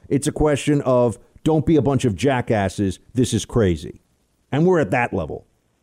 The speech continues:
All right, in case that wasn't clear. Jeremiah, Buck, love the show. I listen here in Grand Junction, Colorado on K N Z Z. Jeremiah, we love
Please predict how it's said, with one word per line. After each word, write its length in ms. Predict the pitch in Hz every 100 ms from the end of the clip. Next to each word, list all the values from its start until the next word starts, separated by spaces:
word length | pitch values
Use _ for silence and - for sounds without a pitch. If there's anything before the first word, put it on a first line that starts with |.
| -
All 140 | 190
right, 360 | 254 262 127 80 _ 110
in 80 |
case 240 | 107 107 -
that 160 | 92
wasn't 240 | 82 78 -
clear. 260 | - 76 -
Jeremiah, 1200 | 107 214 262 247 277 285 277 247 214 165 120 90
Buck, 360 | 85 214 254 175
love 400 | 190 262 294 233
the 100 | 269
show. 680 | - - 269 277 180 95 - _ -
I 80 | 156
listen 260 | 196 160
here 180 | 151 160
in 80 | 117
Grand 340 | 117 160 170
Junction, 360 | 131 139 - 107
Colorado 460 | 117 117 120 113
on 140 | 104 101
K 280 | - 180 170
N 120 | 156
Z 300 | 95 170 170
Z. 500 | 104 170 208 92 82
Jeremiah, 500 | 110 165 190 208 131
we 120 | 139
love 800 | 147 185 294 311 262 143 85